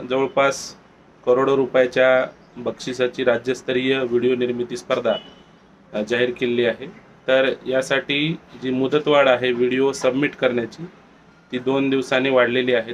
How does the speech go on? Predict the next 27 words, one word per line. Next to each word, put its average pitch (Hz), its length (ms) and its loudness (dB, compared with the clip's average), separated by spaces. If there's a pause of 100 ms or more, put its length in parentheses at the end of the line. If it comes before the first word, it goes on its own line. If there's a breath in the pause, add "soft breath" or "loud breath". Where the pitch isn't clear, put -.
तर 131 140 -4 (680)
आतासुद्धा 143 720 0 (320)
अनेक 131 280 -2
जण 131 300 0
जे 131 180 2
प्रतीक्षात 131 720 0 (420)
आहेत 123 280 -2
की 131 360 -4 (400)
ती 127 120 -4
link 131 280 -2
open 123 300 -2
होईल, 127 280 0
तर 127 60 -10
दोन 135 260 -2
दिवसाने 139 440 -2
ती 135 180 -6
link 131 240 -4
open 127 260 -2
होईल 131 220 -2
असे 123 200 0
update 120 320 -2
आपल्याला 120 280 -6
मिळालेले 123 400 -2
आहे. 110 180 -6 (720)
आणि 117 140 -4
हे 127 80 -2
अपडेट 135 440 0